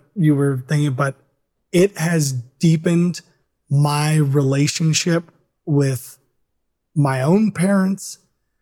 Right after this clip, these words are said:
my in-laws, and to some extent, for sure, anyone else who has kids, where you're just in this special club where you can't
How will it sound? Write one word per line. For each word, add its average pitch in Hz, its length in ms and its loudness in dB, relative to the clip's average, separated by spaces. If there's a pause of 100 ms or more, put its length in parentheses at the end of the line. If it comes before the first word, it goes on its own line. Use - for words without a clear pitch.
(600)
my 131 600 0 (220)
in-laws, 175 840 0 (200)
and 143 540 0 (500)
to 190 120 -2
some 214 560 -4 (200)
extent, 196 720 -6 (180)
for 160 140 -4
sure, 262 320 -6
anyone 190 480 0
else 185 460 -6 (400)
who 156 160 2
has 151 400 -4
kids, 165 520 -2
where 139 160 0
you're 143 260 0
just 147 400 -2
in 151 140 2
this 143 160 -2
special - 640 -6
club 165 480 0
where 139 340 0 (640)
you 156 200 6
can't 190 440 -2